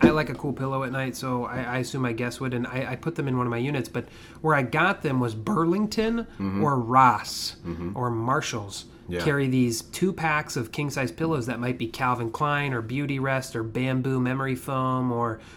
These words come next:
Speaker 1: or anything like that. They
Speaker 2: I
Speaker 1: carry
Speaker 2: have a Bamboo. They're firm.
Speaker 1: Yeah, they carry a lot of high end stuff, and it's like eighteen, sixteen ninety-nine to twenty-four ninety-nine for two pillows that are of high, decent quality. So
Speaker 2: Now these are not, you're gonna, you're not gonna find the same brand in stock every day, right?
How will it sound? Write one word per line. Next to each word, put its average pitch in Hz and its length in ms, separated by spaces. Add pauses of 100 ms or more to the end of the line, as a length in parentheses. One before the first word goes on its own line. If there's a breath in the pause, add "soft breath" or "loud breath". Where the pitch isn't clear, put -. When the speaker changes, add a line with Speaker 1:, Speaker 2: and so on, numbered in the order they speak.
(120)
Speaker 1:
or 123 140
anything 165 320
like 127 220
that. 110 140
They 117 120
Speaker 2:
I 95 100
Speaker 1:
carry 98 120
Speaker 2:
have 147 120
a 180 80
Bamboo. 92 380
They're 98 100
firm. 139 420
Speaker 1:
Yeah, 165 220
they 123 200
carry 180 340
a 175 40
lot 165 160
of 143 100
high 147 240
end 147 200
stuff, 135 360
and 127 100
it's 127 160
like 143 180 (600)
eighteen, 156 600
sixteen 170 580
ninety-nine 147 680
to - 160
twenty-four 135 420
ninety-nine 131 380
for 123 80
two 131 160
pillows 127 400
that 117 120
are 113 120
of 117 140
high, 120 260
decent 120 380
quality. 117 420
So 117 340
Speaker 2:
Now 117 140
these 139 240
are 139 60
not, 123 400
you're 107 100
gonna, 104 180
you're 107 120
not 113 160
gonna 139 120
find 135 200
the - 40
same 113 200
brand 98 260
in 85 80
stock 85 300
every 78 120
day, 76 120
right? 80 280